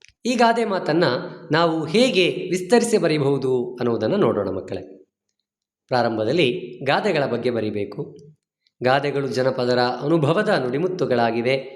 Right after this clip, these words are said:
ಗಾದೆಗಳು ಆಕಾರದಲ್ಲಿ ವಾಮನನಾದರೂ ಅರ್ಥದಲ್ಲಿ ತ್ರಿವಿಕ್ರಮನಂತೆ.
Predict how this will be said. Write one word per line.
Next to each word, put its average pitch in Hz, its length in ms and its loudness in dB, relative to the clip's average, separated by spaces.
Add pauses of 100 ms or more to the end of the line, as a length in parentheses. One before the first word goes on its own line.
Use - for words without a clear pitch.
(400)
ಗಾದೆಗಳು 151 760 0
ಆಕಾರದಲ್ಲಿ 180 720 2
ವಾಮನನಾದರೂ 143 840 0
ಅರ್ಥದಲ್ಲಿ 151 680 2
ತ್ರಿವಿಕ್ರಮನಂತೆ. 127 1160 -2